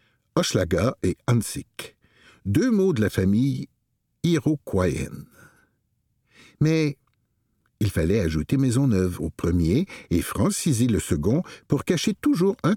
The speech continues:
peu plus cet Indien que nous ne saurions voir. »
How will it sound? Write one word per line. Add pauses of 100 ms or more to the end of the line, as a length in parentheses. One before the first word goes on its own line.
(120)
peu
plus
cet
Indien
que
nous
ne
saurions
voir. »